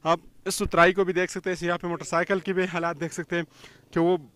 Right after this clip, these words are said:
बाइक की सर जो है ना मोटरसाइकिल को ऊपर लेके आ रहे हैं। आप इस हालात को देख सकें। अब ये क्या है, ये इंसानियत है दो हज़ार बीस में। आप देखो कितनी मुश्किल से ये मोटरसाइकिल चल रहा है। आप उस बेचारे के हालात देखो, कितने मुश्किल से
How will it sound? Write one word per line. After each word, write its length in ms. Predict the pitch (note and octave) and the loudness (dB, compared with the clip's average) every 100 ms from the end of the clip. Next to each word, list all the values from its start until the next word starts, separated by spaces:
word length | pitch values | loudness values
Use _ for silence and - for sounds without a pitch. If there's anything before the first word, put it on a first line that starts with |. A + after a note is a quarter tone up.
| - | -16
बाइक 280 | D#3 D#3 F3 | 0 2 2
की 80 | F#3 | 0
सर 220 | F#3 D#3 | -6 -4
जो 180 | C3 D3+ | -4 -4
है 80 | D#3+ | -2
ना 100 | D#3 | -4
मोटरसाइकिल 500 | C#3 C3 D3+ D#3+ D3+ | -6 -6 -4 -4 -6
को 100 | C#3+ | -8
ऊपर 260 | C#3+ D#3+ | -8 -6
लेके 260 | C#3 C3 C3+ | -6 -4 -2
आ 100 | A#2+ | 0
रहे 120 | C3 | 0
हैं। 60 | C#3 | -2
आप 120 | - | -8
इस 140 | E3 - | -8 -2
हालात 280 | D3 D3 D3 | 0 0 0
को 100 | C#3 | -4
देख 140 | C3 | -4
सकें। 340 | - A#2 A#2+ G2+ - - - - - - - - - - - | -6 -14 -14 -14 -18 -20 -20 -20 -20 -20 -20 -20 -20 -20 -4
अब 180 | G3 F3 D#3+ | -2 -2 -4
ये 320 | D3+ F3+ A3+ | 0 6 6
क्या 200 | A#3 G#3+ | 8 8
है, 120 | F#3 | 6
ये 200 | F#3 G#3+ | 4 2
इंसानियत 540 | G3+ - F#3+ G#3 G#3 | 0 2 2 4 4
है 80 | G#3 | 2
दो 160 | F3 F#3 | 2 4
हज़ार 220 | F3 E3 | 4 2
बीस 220 | D#3+ F3 | 2 0
में। 80 | F#3 | 0
आप 80 | E3+ | 2
देखो 240 | F#3 F#3 | 2 0
कितनी 280 | E3+ G3+ F#3+ | -2 0 2
मुश्किल 400 | E3 F#3+ - G#3 | 4 2 4 2
से 120 | F#3 | 2
ये 100 | E3+ | 0
मोटरसाइकिल 480 | E3+ E3 E3 D#3+ D#3+ | 0 -2 0 0 0
चल 200 | C#3 D#3 | -2 -2
रहा 160 | C3+ B2 | -2 -4
है। 60 | - - - - F3 | -6 -14 -16 -4 0
आप 160 | G3+ | 2
उस 160 | A3 G#3 | 2 0
बेचारे 380 | F#3+ F#3 F#3 F#3+ | 0 2 2 0
के 80 | E3+ | -2
हालात 340 | E3 D#3+ C#3+ | 2 2 2
देखो, 300 | C#3 A#2 A#2+ | -2 -4 -8
कितने 480 | - - - G3+ F#3 | -14 -12 -8 -2 -2
मुश्किल 340 | D3 D#3+ F#3 | -2 -6 -6
से 140 | - | -6